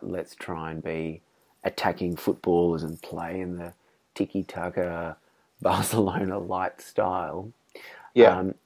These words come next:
Speaker 1: or the other camp, which is the, the,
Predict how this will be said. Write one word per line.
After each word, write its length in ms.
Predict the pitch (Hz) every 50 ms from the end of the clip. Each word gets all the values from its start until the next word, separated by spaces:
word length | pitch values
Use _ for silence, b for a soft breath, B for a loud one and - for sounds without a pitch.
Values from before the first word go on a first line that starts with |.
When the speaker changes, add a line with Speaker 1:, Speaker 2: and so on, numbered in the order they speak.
| _ _
Speaker 1:
or 640 | - - 101 95 95 95 95 95 92 92 95 95 90
the 120 | - 104 113
other 140 | 120 120 113
camp, 380 | - - 107 95 98 90 -
which 240 | - 98 82 - - 95
is 560 | 90 87 87 85 87 85 82 - - - - b b b b b b b b b b
the, 720 | 82 87 85 82 85 82 82 85 85 87 85 85 85 80 - - _ -
the, 260 | 117 104 90 98 90